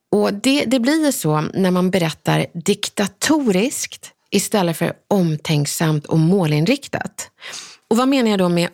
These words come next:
omtänksam och målinriktad retorik? Jo, det är nämligen när man undviker att prata i termer som får personen att känna sig som en sämre människa. Och framförallt sämre än du, just för att din partner snusar.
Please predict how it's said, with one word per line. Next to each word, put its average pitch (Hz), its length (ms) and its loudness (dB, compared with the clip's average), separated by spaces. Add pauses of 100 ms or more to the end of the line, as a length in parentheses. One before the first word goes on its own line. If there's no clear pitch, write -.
omtänksam 175 880 0
och 151 80 2
målinriktad 170 720 0
retorik? 185 680 -4 (340)
Jo, 254 320 0 (100)
det 262 160 2
är 285 40 4
nämligen 220 240 2
när 185 80 2
man 180 120 0 (140)
undviker 262 720 2
att 254 100 -4
prata 180 320 0
i 165 40 0
termer 151 400 0
som 151 180 0
får 147 120 -2
personen 143 480 2
att 143 60 2
känna 143 240 2
sig 139 200 0
som 139 180 0
en 143 60 0
sämre 139 400 0
människa. 185 600 0 (400)
Och 190 100 -2
framförallt 240 480 0
sämre 170 420 0
än 180 240 0
du, 220 380 0 (180)
just 170 360 0
för 165 100 -2
att 156 80 -4
din 147 180 0
partner 143 380 -4
snusar. - 720 -2